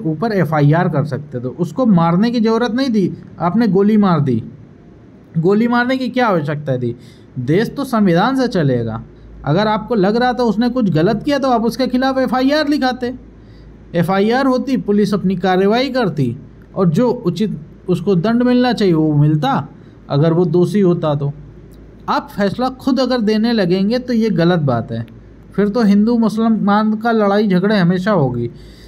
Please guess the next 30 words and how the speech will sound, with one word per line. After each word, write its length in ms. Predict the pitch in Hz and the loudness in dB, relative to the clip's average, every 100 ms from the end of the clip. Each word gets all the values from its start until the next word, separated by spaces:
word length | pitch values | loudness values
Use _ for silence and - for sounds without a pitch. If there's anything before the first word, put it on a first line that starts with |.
| - - | -12 -2
कुछ 140 | 233 | 0
समय 260 | 240 233 247 | 2 2 2
पहले 380 | 247 214 220 247 | 2 0 2 2
इसको 300 | 220 - 247 | 2 0 0
बोला 340 | 202 190 202 214 | 2 4 4 4
जाता 300 | 208 208 226 | 2 -2 -4
था 180 | 262 226 | -4 0
mob 340 | 190 185 180 | 2 4 4
lynching, 560 | 190 175 170 - 208 127 - - - - - - - - - - - - - - | 4 4 2 2 0 -2 -6 -16 -20 -20 -20 -20 -20 -20 -20 -20 -20 -20 -12 -2
अब 140 | 208 | 2
ये 160 | 226 247 | 2 2
हिंदू 500 | 156 175 190 247 262 - - - | 2 4 4 2 2 -2 -14 -4
व्यक्ति 380 | 175 175 170 240 | 0 0 0 -2
को 120 | 240 233 | 0 2
मारा 320 | 180 170 202 | 2 2 0
गया 240 | 185 165 | 0 0
है 80 | 185 | 0
तो 80 | 214 | 0
अब 80 | 214 | -2
इसको 220 | 190 - | -2 0
mob 260 | 214 185 190 | 2 2 2
lynching 380 | 208 190 185 202 | 2 2 2 2
नहीं 120 | 190 | 2
बोलेंगे। 440 | 175 131 117 117 123 | 2 2 2 0 0
lynching 440 | 170 202 254 247 | 2 2 2 0
तो 80 | 247 | 0
word 240 | 226 226 | 0 0
ही 60 | 262 | 2
भूल 240 | 233 202 | 2 2
गए 220 | 190 185 | 2 0